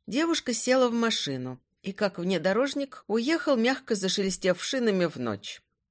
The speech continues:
Первым порывом было броситься следом,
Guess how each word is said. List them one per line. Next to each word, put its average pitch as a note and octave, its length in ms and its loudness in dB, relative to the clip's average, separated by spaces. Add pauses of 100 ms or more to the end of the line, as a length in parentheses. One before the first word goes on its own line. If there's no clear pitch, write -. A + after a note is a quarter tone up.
(160)
Первым C#4 440 2
порывом D#4 640 0
было D#4 260 2
броситься B3+ 560 2
следом, A#2 640 -2